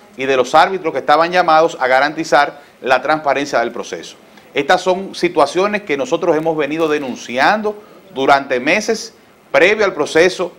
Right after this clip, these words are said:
inclusive, de, eh, las primarias de los partidos, y que, sin embargo, hoy es que estamos viendo precisamente el fruto de esta situación.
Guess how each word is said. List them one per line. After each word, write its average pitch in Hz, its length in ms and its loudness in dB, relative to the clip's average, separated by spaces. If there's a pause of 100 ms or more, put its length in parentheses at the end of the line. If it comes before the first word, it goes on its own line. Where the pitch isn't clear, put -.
(120)
inclusive, 151 680 -2 (320)
de, 143 720 2
eh, 127 40 -2
las 131 180 2
primarias 139 420 0
de 143 60 -6
los 135 100 -2
partidos, 196 560 -4 (320)
y 160 100 -2
que, 165 100 2
sin 180 180 -4
embargo, 180 420 2
hoy 165 180 4
es 170 80 2
que 165 60 -4
estamos 160 320 0
viendo 156 260 -2
precisamente 139 500 -2
el 151 80 -2
fruto 117 260 -8
de 120 60 -2
esta 120 140 -4
situación. 135 520 -2